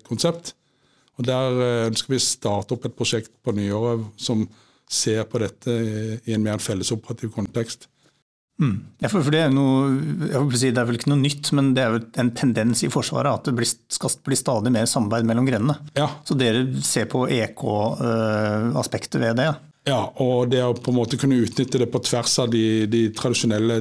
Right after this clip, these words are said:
Speaker 1: domenene da. Eh, for Luftforsvaret kommer jo aldri til å gå i krig alene. De kommer til å ha hæren der, de kommer til å ha mar-, maritime styrker, de kan, vil ha, eh, sci-
Speaker 2: F trettifem.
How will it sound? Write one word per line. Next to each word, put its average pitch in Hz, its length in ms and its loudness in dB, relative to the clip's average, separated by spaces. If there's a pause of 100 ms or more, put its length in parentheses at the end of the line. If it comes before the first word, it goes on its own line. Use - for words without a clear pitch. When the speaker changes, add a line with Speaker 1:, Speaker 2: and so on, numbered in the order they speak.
Speaker 1:
domenene 113 520 2
da. 90 120 0 (300)
Eh, 120 280 0
for 110 340 0
Luftforsvaret 120 600 0
kommer 110 180 2
jo 104 60 0
aldri 117 160 2
til 123 160 0
å 104 340 -2 (220)
gå 107 160 0
i 107 80 -4
krig 117 280 0
alene. 110 360 0
De 107 100 0
kommer 107 220 -2
til 104 160 -2
å 95 80 -2
ha 107 180 -2 (760)
hæren 113 340 0
der, 113 140 2
de 110 100 0
kommer 104 220 -4
til 107 80 0
å 104 160 0
ha - 60 -
mar-, 104 300 -2
maritime 110 640 0
styrker, 104 400 -2
de 101 60 -2
kan, 107 400 -2
vil 101 160 -2
ha, 104 300 0 (600)
eh, 101 480 -2 (800)
sci- - 400 0
Speaker 2:
F 110 80 2
trettifem. 123 420 0